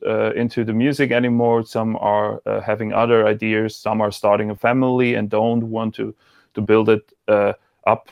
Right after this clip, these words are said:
together with building a music career and all this stuff. So, um, I think, I don't know why it's special in the, in the metal scene, um, because for me, it's something,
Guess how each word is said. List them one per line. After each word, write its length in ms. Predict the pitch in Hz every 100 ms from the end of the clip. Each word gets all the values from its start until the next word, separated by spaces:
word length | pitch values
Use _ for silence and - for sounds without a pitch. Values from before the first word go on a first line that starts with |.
| -
together 460 | 110 104 107 123 113
with 240 | 107 -
building 440 | 113 113 110 107 104
a 60 |
music 360 | 104 127 135 120
career 520 | 117 113 110 107 107
and 120 | 107
all 180 | 107 110
this 160 | 110 -
stuff. 280 | 107 104
So, 480 | - 107 104 104 104 95
um, 260 | 104 104
I 80 | 104
think, 300 | - 120 110 _ _ _ _ _ _ _ _ _ - -
I 100 | 127
don't 140 | 147 127
know 200 | 135 143
why 240 | 110 113 117
it's 200 | 107 -
special 400 | - 107 - 117
in 60 |
the, 120 | 107 - _ _ _ _ _ _ - - -
in 100 | 117
the 80 | 110
metal 320 | 113 127 131
scene, 380 | - 131 127 117 _
um, 320 | 113 113 113 113
because 320 | 113 123 113
for 120 | -
me, 360 | 113 139 151 _ _ _ _ _ _ _ -
it's 140 | 110
something, 400 | 120 113 117 107